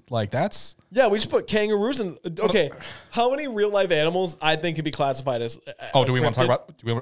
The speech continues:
Speaker 1: I just saw a bird on TikTok today. Terrifying. Very peaceful bird.
Speaker 2: What's it called?
Speaker 1: Um,
Speaker 2: A toucan?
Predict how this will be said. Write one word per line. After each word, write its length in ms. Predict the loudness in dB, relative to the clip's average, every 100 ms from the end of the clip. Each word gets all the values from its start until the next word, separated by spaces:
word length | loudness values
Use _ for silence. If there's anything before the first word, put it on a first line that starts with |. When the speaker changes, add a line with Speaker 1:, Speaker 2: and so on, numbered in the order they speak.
| 0
Speaker 1:
I 140 | 0
just 100 | 2
saw 140 | 2 0
a 20 |
bird 500 | 0 0 2 0 -4
on 120 | -8
TikTok 240 | -6 -4 -4
today. 280 | -2 -4 -4 _ _ _ _ _ _
Terrifying. 560 | -4 -4 -4 -12 -16 -20 _ _ _ _ -10
Very 280 | 0 0 0
peaceful 260 | -2 0
bird. 240 | 2 0 -2
Speaker 2:
What's 160 | -12 -10
it 20 |
called? 180 | -10 -12 _ _ _ -2
Speaker 1:
Um, 460 | 0 2 0 -2 -8 _ _ _ -8
Speaker 2:
A 60 |
toucan? 460 | -2 -2 -2 -4